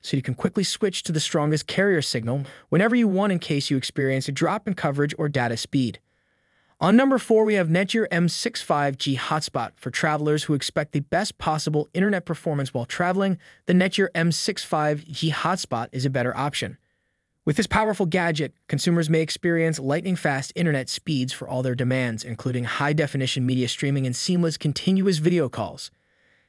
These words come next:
Consider the M six Portable as a considerably more potent and secure substitute for a mobile hotspot.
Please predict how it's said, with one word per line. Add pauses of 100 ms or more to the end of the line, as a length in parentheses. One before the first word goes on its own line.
(120)
Consider
the
M
six
Portable
as
a
considerably
more
potent
and
secure
substitute
for
a
mobile
hotspot.